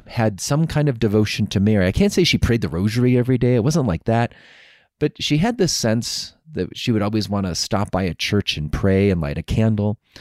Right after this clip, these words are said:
And she would kneel down before a statue of Mary or an icon of Mary. And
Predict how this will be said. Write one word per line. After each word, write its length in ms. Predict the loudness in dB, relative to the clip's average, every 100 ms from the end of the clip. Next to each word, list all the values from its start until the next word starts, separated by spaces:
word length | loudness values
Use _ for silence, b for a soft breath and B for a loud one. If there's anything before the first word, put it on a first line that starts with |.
| B B B
And 100 | 0
she 80 | 2
would 120 | 2
kneel 220 | 4 4
down 340 | 2 2 4
before 580 | 2 0 2 4 4 2
a 80 | 2
statue 460 | -2 0 0 2 2
of 100 | 4
Mary 580 | 2 2 2 4 2
or 180 | 0 -2
an 80 | -6 -6
icon 480 | -6 -4 -2 2
of 160 | 2 2
Mary. 400 | 2 2 2 2
And 120 | -2